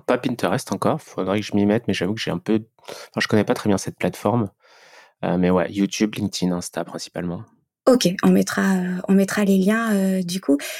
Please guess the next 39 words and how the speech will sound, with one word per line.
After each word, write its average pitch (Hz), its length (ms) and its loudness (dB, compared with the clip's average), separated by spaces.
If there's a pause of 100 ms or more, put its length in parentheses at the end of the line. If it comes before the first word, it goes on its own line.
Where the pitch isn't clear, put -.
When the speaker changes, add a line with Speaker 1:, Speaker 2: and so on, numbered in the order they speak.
(180)
Speaker 2:
Est-ce 233 160 -4
que 311 80 2
t'as 311 100 0
envie 262 160 4
de 247 60 8
nous 247 160 6
en 233 60 -2
parler ? 233 280 -4 (640)
Speaker 1:
Ouais, 156 140 4
bien 95 120 2
sûr, - 160 0
avec 82 160 0
plaisir. - 360 -6 (800)
Bon, 92 100 2
pour 90 200 2
être - 160 -2
honnête, 113 240 4
au 98 80 6
début, 90 240 0
c'était - 220 -4
un 87 80 2
exercice, 92 520 -2
euh, 80 220 0 (100)
pas 123 80 2
évident 113 320 4
pour 90 160 0
moi, 98 140 4
hein, 104 80 0
puisque - 240 -10
j'ai - 120 -6
plutôt - 280 -4
l'habitude 87 460 -2
d'être 85 200 -2
de - 80 -8
l'autre 101 240 0
côté - 240 -2
de - 60 -2
la 85 80 0
caméra. 90 420 2